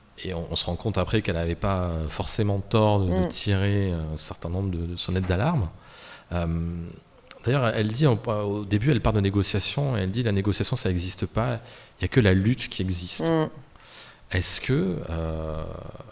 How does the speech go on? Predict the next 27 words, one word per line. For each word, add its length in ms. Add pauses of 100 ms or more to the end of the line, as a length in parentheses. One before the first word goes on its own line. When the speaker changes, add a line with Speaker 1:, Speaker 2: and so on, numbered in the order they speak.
(720)
Speaker 1:
est-ce 140
qu'on 160
peut, 680 (220)
enfin 160
voilà, 160
est-ce 100
qu'on 80
peut, 120 (140)
est-ce 120
qu'on 80
doit 80
toujours 300
voir, 380
euh, 220
aussi 320
ces, 480 (640)
ces 240
histoires 240
de 80
trans-, 220 (220)
transfuge 380
de 140
classe 580
et 180 (140)
aussi, 560
euh, 220
de, 140